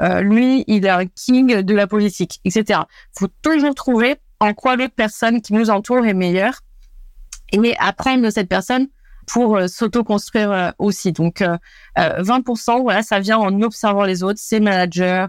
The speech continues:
euh, ses collègues, aussi en ayant des mentors. Peut-être qu'on reviendra sur le sujet de mentoring, mais extrêmement important.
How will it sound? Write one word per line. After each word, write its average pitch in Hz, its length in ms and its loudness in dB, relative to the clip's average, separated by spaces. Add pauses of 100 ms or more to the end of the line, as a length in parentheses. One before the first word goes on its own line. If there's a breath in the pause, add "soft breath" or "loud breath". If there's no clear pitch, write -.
(160)
euh, 170 160 0
ses 226 240 -4
collègues, 190 500 0 (400)
aussi 220 420 0
en 202 120 2
ayant 190 220 2
des 185 100 2
mentors. 185 420 0
Peut-être 185 280 -4
qu'on 170 280 0
reviendra 180 440 0
sur 180 160 -6
le 170 40 -4
sujet 185 320 -2
de 185 60 0
mentoring, 190 400 0
mais 180 100 0
extrêmement 190 480 -2
important. 180 440 -2